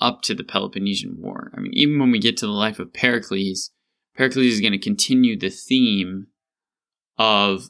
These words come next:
Athenian military involvement on an annual basis. But that military involvement won't, won't always be focused on this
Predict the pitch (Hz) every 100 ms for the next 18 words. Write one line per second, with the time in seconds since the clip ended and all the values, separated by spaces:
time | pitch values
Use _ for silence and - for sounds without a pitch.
0 | _ 117 - 127 117 110 98 98 107 107
1 | 104 117 101 98 92 95 87 90 104 98
2 | 90 87 85 - - - 101 95 85 -
3 | 101 92 92 85 85 87 - 50 - -
4 | - _ _ _ _ _ _ 113 95 _
5 | 113 107 95 - 113 123 131 135 110 98
6 | 98 104 107 87 101 - _ _ _ -
7 | 113 123 113 123 113 95 - 117 117 107
8 | - 117 107 101 92 - 107 107 101 -